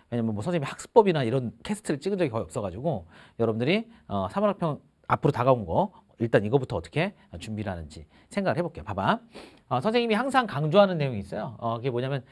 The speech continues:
기본기가 필살기다거든. 어, 근데 여러분들 삼월 달, 어, 학평을 갖다 대비할 때 우리가,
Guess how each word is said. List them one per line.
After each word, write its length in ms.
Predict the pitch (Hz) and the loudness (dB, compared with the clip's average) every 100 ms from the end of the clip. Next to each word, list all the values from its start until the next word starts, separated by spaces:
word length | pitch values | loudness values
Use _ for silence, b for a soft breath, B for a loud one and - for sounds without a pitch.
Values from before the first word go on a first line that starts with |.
| b - | b -12
기본기가 440 | - 131 139 120 | -6 -2 -2 -2
필살기다거든. 800 | 110 180 190 175 113 67 - 139 73 - B B B B | -4 -6 -8 -8 -8 -12 -16 -16 -16 -18 B B B B
어, 140 | 123 127 | 4 6
근데 160 | 147 | 10
여러분들 400 | 160 185 175 170 | 10 10 8 4
삼월 500 | 165 262 269 247 - - | 6 6 8 6 2 8
달, 340 | 147 131 196 - | 8 8 2 -4
어, 80 | 117 | 0
학평을 760 | 117 110 143 196 233 208 175 | 2 2 0 4 6 6 4
갖다 200 | 123 127 | 2 -2
대비할 360 | 123 127 139 123 | -2 0 0 2
때 100 | 143 | 0
우리가, 420 | 110 151 135 85 | 2 2 0 -2